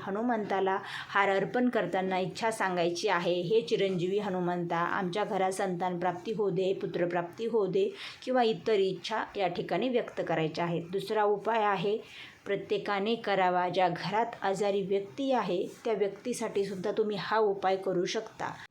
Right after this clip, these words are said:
तर भक्त हो, हा उपाय करताना थोडीशी, अ, माहिती अधिक जाणून घ्या. म्हणजेच तुम्ही सर्वजण काही मंदिरामध्ये जाणार नाही, तर मग तुमच्या घरातील शक्यतो पुरुष मंडळी जे कोणी जाणार असेल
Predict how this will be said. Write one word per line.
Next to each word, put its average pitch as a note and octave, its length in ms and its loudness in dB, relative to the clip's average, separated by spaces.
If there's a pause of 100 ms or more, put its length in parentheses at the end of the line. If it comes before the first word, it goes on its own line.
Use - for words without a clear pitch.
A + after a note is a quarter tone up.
(220)
तर C4 120 4
भक्त D4+ 340 4
हो, C#4+ 420 6
हा C#4 160 6
उपाय C4+ 420 6
करताना A#3+ 720 4 (280)
थोडीशी, C4+ 720 6
अ, A3 200 6
माहिती B3 380 4
अधिक A3 360 6
जाणून A#3 400 6
घ्या. G3 280 4
म्हणजेच A#3 580 2
तुम्ही B3 200 2
सर्वजण B3 580 4
काही A#3+ 200 4
मंदिरामध्ये A3 720 4
जाणार G#3+ 380 4
नाही, A3 400 2 (380)
तर B3 120 4
मग B3 360 6
तुमच्या C4 300 6
घरातील A#3 640 4
शक्यतो A3+ 420 2
पुरुष B3+ 400 2
मंडळी A#3 760 4
जे B3 100 2
कोणी B3 340 4
जाणार A3+ 380 6
असेल G#3 420 0